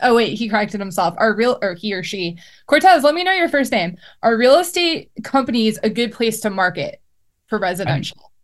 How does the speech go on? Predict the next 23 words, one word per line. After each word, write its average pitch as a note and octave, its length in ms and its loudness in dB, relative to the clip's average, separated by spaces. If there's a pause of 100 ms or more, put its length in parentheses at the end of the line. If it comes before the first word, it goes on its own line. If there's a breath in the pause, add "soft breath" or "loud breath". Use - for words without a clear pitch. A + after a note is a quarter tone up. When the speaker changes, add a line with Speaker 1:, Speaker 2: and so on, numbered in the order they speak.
(180)
Speaker 2:
no, D3 400 4
'cause B2 180 -2
most D#3 220 0
of C3+ 100 -4
the - 20 -8
time B2+ 160 2
real B2 100 0
estate B2 220 -4
companies A2+ 300 -4
are G#2+ 60 -4
gonna G#2 120 -2
get G2 220 -2
you G#2+ 60 -2
move G2+ 200 -2
in, F#2+ 120 -2
move F#2+ 140 -2
outs, D#2 340 -8
which F#2+ 100 -6
is G2 100 -4
not E2+ 220 -6
what E2 100 -10
we E2 120 -8
want, D2+ 200 -16